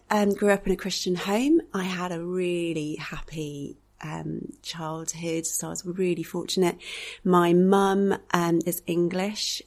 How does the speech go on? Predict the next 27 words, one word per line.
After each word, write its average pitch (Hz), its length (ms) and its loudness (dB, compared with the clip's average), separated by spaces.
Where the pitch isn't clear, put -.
and 165 220 -6
she 175 260 -2
comes 175 480 -6
from 170 160 -6
a 165 40 -10
family 165 680 -4
of 180 120 -10
some 170 380 -4
really 196 420 2
inspiring 160 1160 0
individuals 156 560 -4
of 151 100 -10
faith, 151 500 -10
actually. 160 680 -10
Um, 156 240 -6
her 151 380 -8
parents 190 560 0
were, 165 480 -2
uh, 156 180 -4
missionaries 156 640 -4
in 156 80 -6
Nigeria. 202 680 0
Her 175 240 -4
grandparents 180 760 -2
were 170 60 -4
missionaries 160 580 -6
in 160 160 -8